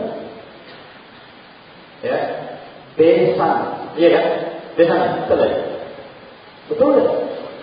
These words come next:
Besan, betul ya? Nah. Jadi, ibu dari istri anak laki-lakimu.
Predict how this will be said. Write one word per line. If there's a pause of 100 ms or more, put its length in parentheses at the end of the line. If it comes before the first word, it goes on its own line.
(960)
Besan, (140)
betul
ya? (600)
Nah. (4000)
Jadi, (460)
ibu
dari (140)
istri (1120)
anak
laki-lakimu.